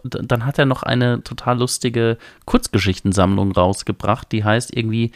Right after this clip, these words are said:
„Wenn die Witwe angesprochen werde, dreht sie am Grab die Öffnung der Gießkanne nach vorne“ oder so. Auch total toll. Ich, ich lag abends im Bett, hab immer mal wieder reingelesen und vor mich hingelacht.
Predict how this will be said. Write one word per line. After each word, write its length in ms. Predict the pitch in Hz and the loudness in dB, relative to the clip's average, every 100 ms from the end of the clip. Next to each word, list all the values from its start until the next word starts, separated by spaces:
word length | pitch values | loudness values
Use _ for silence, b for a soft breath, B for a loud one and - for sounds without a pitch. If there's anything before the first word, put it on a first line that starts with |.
| b | b
„Wenn 200 | 107 143 | 2 4
die 160 | 139 120 | 4 4
Witwe 340 | 160 - - | 2 0 0
angesprochen 1000 | 139 170 147 - 127 147 - 151 139 113 | 2 2 0 -2 0 -2 0 0 0 2
werde, 560 | 117 135 143 135 127 123 | 2 4 2 2 0 0
dreht 460 | - 110 117 170 | 0 0 0 -2
sie 260 | - 131 127 | -2 -2 -2
am 220 | 113 107 | -2 -2
Grab 960 | - 98 98 104 113 123 123 127 123 - _ - - - | -2 -4 2 4 4 4 4 4 2 -2 _ -14 -10 -6
die 920 | 110 110 107 107 104 104 104 104 - | -4 -4 -4 -4 -4 -2 -2 -2 0
Öffnung 640 | 120 - - 123 123 123 113 | 0 0 -4 -2 0 2 4
der 140 | 107 | 2
Gießkanne 640 | 101 117 131 - 123 117 110 | 2 -2 -2 -2 0 2 4
nach 220 | 104 - | 2 -2
vorne“ 420 | - 113 151 175 | 0 2 4 2
oder 220 | 170 196 | 2 2
so. 240 | 185 226 269 _ | 2 2 -2 _
Auch 200 | 117 - - | 0 0 -2
total 380 | - 135 127 131 | -2 2 2 2
toll. 340 | - 127 135 | 4 4 4
Ich, 140 | 120 120 - | 0 -6 -8
ich 160 | 123 | -2
lag 240 | 127 127 - | 2 2 2
abends 320 | 120 135 123 | 2 2 0
im 140 | 127 | 0
Bett, 300 | 120 131 - | 0 -2 0
hab 100 | 131 | -4
immer 240 | - 127 120 | 0 0 2
mal 160 | 117 123 | 2 2
wieder 220 | 123 117 104 | 2 2 2
reingelesen 1000 | 110 131 127 110 117 123 120 120 113 113 | 0 0 0 0 0 -2 -2 -2 -2 -2
und 440 | - 110 110 - - | -2 -2 -2 -4 -12
vor 180 | - 127 | 2 4
mich 160 | 135 - | 4 2
hingelacht. 720 | 151 160 127 120 - - - | 2 2 4 2 0 -10 -20